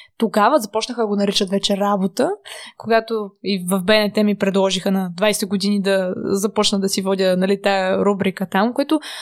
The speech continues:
нали, аз не го правя като някакво вау, велико постижение, ама това е Б Н Т, това е национална телевизия най-малкото. А, и те не взимат е така просто някакъв всеки влогър, а, втори. Това е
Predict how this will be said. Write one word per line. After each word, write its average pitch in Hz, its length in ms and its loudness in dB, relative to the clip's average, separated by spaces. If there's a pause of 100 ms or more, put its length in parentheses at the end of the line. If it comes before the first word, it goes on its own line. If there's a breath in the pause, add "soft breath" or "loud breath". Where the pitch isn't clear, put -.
(140)
нали, 247 140 4
аз 262 180 2
не 262 100 0
го 269 280 4
правя 247 200 2
като - 180 -8
някакво 233 300 0
вау, 214 260 4
велико 208 280 -2
постижение, 208 320 2
ама 302 100 0
това 320 140 0
е 311 40 4
Б 254 180 0
Н 294 120 2
Т, 233 180 0
това 214 140 -2
е 220 40 2
национална 220 380 0
телевизия 196 420 -4
най-малкото. 190 520 -2 (540 loud breath)
А, 240 400 2
и - 240 -2 (240)
те 269 120 2
не 277 80 2
взимат 294 300 4
е 359 60 4
така - 200 -2
просто 220 300 -2
някакъв 208 300 0 (300)
всеки 208 300 0
влогър, 190 420 2 (140)
а, 190 220 0
втори. 190 460 -2 (320)
Това 269 160 4
е 294 60 4